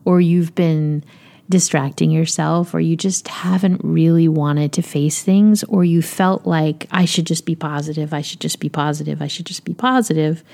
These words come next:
but your positivity isn't really being honest with how you're feeling, then it may take a little while.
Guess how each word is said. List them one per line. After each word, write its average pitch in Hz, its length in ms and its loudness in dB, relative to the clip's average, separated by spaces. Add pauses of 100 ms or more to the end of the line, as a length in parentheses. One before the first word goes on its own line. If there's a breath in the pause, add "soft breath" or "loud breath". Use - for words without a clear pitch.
(420 loud breath)
but 160 360 2
your 165 140 0
positivity 170 800 2
isn't 170 240 0
really 156 240 0
being 160 400 0
honest 175 760 0 (120)
with 180 160 2
how 214 300 0
you're 196 180 2
feeling, - 500 -6 (140)
then 196 260 6
it 214 120 2
may 208 320 4
take 269 480 -2
a 196 60 2
little 165 340 0
while. - 600 -4